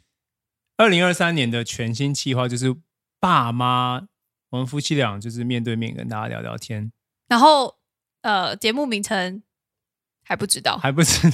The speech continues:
Speaker 1: 道。
Speaker 2: <laughs> 他要取，他取什么？他取二零二三妈爹日常。好，如果之前有 follow 我们的，就是朋友们应该都知道，就是我们从一开始拍影片，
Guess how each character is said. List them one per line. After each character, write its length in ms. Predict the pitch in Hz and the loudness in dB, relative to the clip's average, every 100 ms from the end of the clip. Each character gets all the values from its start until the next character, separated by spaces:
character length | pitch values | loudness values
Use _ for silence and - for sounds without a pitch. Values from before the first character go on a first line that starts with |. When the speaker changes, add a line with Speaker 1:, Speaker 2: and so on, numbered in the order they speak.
| - | 4
Speaker 1:
道。 80 | 185 | 2
Speaker 2:
<laughs> 280 | 185 143 - | 4 0 2
他 680 | 208 - 208 - 190 - 427 392 415 | 0 2 -2 2 2 4 4 4 0
要 80 | |
取， 260 | 415 - 254 - - - | 0 -2 -4 -8 -18 0
他 140 | 359 403 | 2 2
取 200 | 349 294 | 0 0
什 120 | 269 | 2
么？ 60 | |
他 80 | 262 | 2
取 160 | - 254 | 0 0
二 180 | 349 349 | 2 2
零 240 | 254 247 | -2 0
二 180 | 311 254 | 0 2
三 240 | - 240 | 0 0
妈 200 | 240 233 | 0 -2
爹 180 | 240 233 | 0 -4
日 220 | 240 226 | -2 -6
常。 340 | - - 120 214 _ _ _ _ | -6 -8 -10 -16 _ _ _ _
好， 100 | 220 254 | 0 2
如 60 | |
果 100 | 370 | 2
之 120 | 302 359 | 0 0
前 200 | 349 240 | 2 2
有 120 | 208 | 2
follow 280 | 262 254 226 | 2 2 0
我 40 | |
们 140 | 196 | -6
的， 200 | 196 190 - _ _ - | -8 -8 -10 _ _ -10
就 100 | 240 | -6
是 180 | 254 233 | -4 -6
朋 160 | 214 | -4
友 140 | 214 196 | -4 -4
们 120 | 165 | -6
应 80 | 208 | -2
该 100 | 214 | 0
都 100 | 226 | 0
知 180 | 214 208 | -2 -2
道， 180 | 196 180 | -2 -2
就 100 | 214 | -4
是 120 | 240 | -4
我 80 | 185 | -4
们 120 | 175 | -8
从 220 | - 185 | -6 -6
一 40 | 214 | -2
开 160 | 208 | -2
始 120 | 196 - | -2 -6
拍 160 | - 190 | 0 0
影 100 | 175 | -2
片， 260 | - 156 | -4 -6